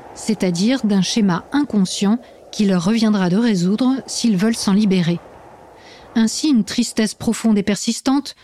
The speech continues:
peut être causée par la mort dans la lignée d'un enfant dont on n'aurait pas fait le deuil. Un autre concept important est celui de la loyauté vis-à-vis de nos ancêtres,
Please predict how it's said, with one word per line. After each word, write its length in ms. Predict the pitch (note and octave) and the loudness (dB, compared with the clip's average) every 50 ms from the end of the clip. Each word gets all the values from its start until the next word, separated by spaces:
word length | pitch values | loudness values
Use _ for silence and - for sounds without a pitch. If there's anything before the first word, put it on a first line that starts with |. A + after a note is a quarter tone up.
| _ _ _ _ - | _ _ _ _ -6
peut 120 | B3+ A#3+ | -4 -2
être 240 | C#4 C4+ C4 - C#4 | -2 -2 -2 -2 -2
causée 300 | B3+ - C4+ B3 A#3+ D4 | -2 0 0 0 0 0
par 180 | - - G#3+ G3+ | 0 0 0 0
la 100 | G#3 G#3 | 2 2
mort 300 | G#3 G#3 G3+ G3+ F#3 F#3 | 2 2 2 2 0 0
dans 180 | E3 G3 F#3+ | 0 2 2
la 120 | G3 F#3+ F#3+ | 2 2 2
lignée 420 | F#3+ G3+ G#3 G#3+ A3 B3 C4+ D4 - - - _ _ _ _ - | 2 4 4 4 4 2 0 -2 -4 -8 -20 _ _ _ _ -4
d'un 280 | G#3 F#3 A#3 A3+ G#3+ | -2 0 2 4 4
enfant 380 | G#3 F#3+ F#3+ - - C4 C4 C#4+ | 4 2 0 0 0 0 0 2
dont 220 | C#4 A#3 A#3 A3+ - - | 2 2 2 2 2 2
on 60 | G#3+ | 2
n'aurait 240 | F#3+ F#3 F3+ F3+ F3 | 2 2 2 0 0
pas 160 | - A3+ G3+ | 0 -2 -2
fait 160 | - - B3 | 0 0 0
le 100 | G#3+ G3+ | 2 2
deuil. 360 | F3 G3 F#3+ F#3+ E3+ D#3+ D#3+ - _ _ _ _ _ _ _ _ _ _ _ _ _ _ _ _ _ _ _ _ _ _ _ _ - - - - - - | 2 2 2 2 0 -2 -4 -6 _ _ _ _ _ _ _ _ _ _ _ _ _ _ _ _ _ _ _ _ _ _ _ _ -20 -20 -20 -20 -6 -2
Un 160 | A3+ A3 G#3+ | 0 2 2
autre 220 | A#3 B3+ - - G#3+ | 2 2 2 0 0
concept 420 | - - A3 - - G3 - - | 0 0 0 0 -2 -4 -2 0
important 580 | A3+ A3+ - B3 B3 - - C4+ D4 D#4+ E4 D#4+ | 0 0 0 -2 -4 -2 -2 -2 0 0 -2 -2
est 140 | - B3 A3+ | -2 -2 -2
celui 360 | - - A#3+ A3+ A3 C#4 D4+ | -2 0 0 0 2 2 2
de 80 | B3 G#3 | 2 2
la 140 | F#3 F3 | 2 2
loyauté 640 | E3 E3+ E3+ G#3 A3+ A3+ A3+ A3+ A3+ - - C#4 D#4 D4 | 2 2 2 2 2 2 2 0 0 -2 -2 0 0 0
vis-à-vis 360 | - G#3+ F#3 A3 G#3 C#4+ D4 | 0 0 0 0 0 2 2
de 100 | A3 G#3+ | 2 2
nos 240 | G3+ G3+ F#3+ F#3+ G#3+ | 2 2 2 2 2
ancêtres, 500 | A3+ A#3+ A3+ - A3+ A3 B3+ - - | 2 2 0 0 -2 -2 -2 -4 -10